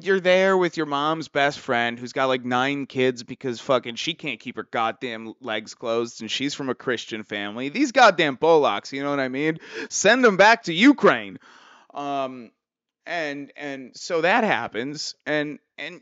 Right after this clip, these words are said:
you have fun. You go up in the thing, you look out the thing, you're like, "Mom, look at me, look at me." She's not looking at you. She's fucking talking to her friend. This is Gen X. You do your thing. Get on your bike, go out,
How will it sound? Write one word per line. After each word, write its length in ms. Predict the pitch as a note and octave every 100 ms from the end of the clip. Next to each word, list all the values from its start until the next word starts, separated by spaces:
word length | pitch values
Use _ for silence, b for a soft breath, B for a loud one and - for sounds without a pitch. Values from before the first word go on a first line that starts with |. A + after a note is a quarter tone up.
| F#3
you 220 | A#3+ D#4
have 180 | D4+ A#3
fun. 460 | - B3+ C4+ G#3
You 100 | E3
go 220 | D#3+ F#3+
up 140 | F#3+ F#3
in 100 | E3+
the 100 | D3+ -
thing, 640 | G#3+ G#3+ G#3+ G#3 G#3 F#3+
you 180 | F#3 D3
look 160 | D#3 F3
out 220 | D#3+ D#3+
the 60 | -
thing, 340 | G3 G#3 G#3
you're 120 | F3
like, 140 | D#3+ D#3
"Mom, 420 | A#3 C4+ B3 F#3+
look 200 | A#3 C4+
at 100 | A3+
me, 180 | G#3+ F#3
look 280 | G3 C4
at 80 | C4
me." 140 | F#3+ D3+
She's 280 | - -
not 240 | - G#3 A2
looking 260 | A#2 -
at 280 | G2+ G#2 -
you. 180 | G#2 G#2+
She's 200 | - -
fucking 340 | - - C#4+
talking 380 | - D3 D3 D3
to 60 | C#3
her 120 | C3
friend. 340 | - B2 G#2+ A#2+
This 160 | F#3
is 120 | B3+
Gen 280 | D3+ F#3 F#3
X. 280 | D3 G2+ -
You 100 | F#3+
do 140 | G#3
your 180 | C4 A#3
thing. 320 | A3 F3 A#2+
Get 180 | G#2+ E3
on 140 | G#3 A3+
your 100 | G#3
bike, 320 | D#3+ D#3+ D#3+ _
go 200 | G3 G#3
out, 360 | E3+ C3+ D3